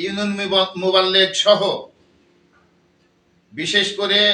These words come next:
পাবনা জেলা, নাটোর জেলা এবং কুষ্টিয়া জেলার সকল মুরিদান ভাইদেরকে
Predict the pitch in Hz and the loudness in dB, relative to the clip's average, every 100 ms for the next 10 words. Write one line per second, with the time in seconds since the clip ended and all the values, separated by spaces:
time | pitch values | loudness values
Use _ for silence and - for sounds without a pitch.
0 | 185 - - 160 175 196 185 196 202 202 | -2 -8 0 0 2 -2 0 2 2 2
1 | 202 - - 147 160 170 190 180 196 202 | 0 -6 -16 -6 -4 -2 -4 -2 0 2
2 | 208 208 - - - 175 196 185 185 190 | 2 0 -4 -16 -10 -6 -6 -6 -8 -8
3 | 208 202 190 170 139 113 - _ _ _ | -2 -2 0 -4 -6 -8 -12 _ _ _
4 | _ _ _ _ _ _ _ 165 175 190 | _ _ _ _ _ _ _ -4 -2 0
5 | 190 185 185 190 185 185 180 165 185 190 | 0 -2 -4 -4 2 2 0 0 0 0
6 | 202 - 147 | -2 -4 -6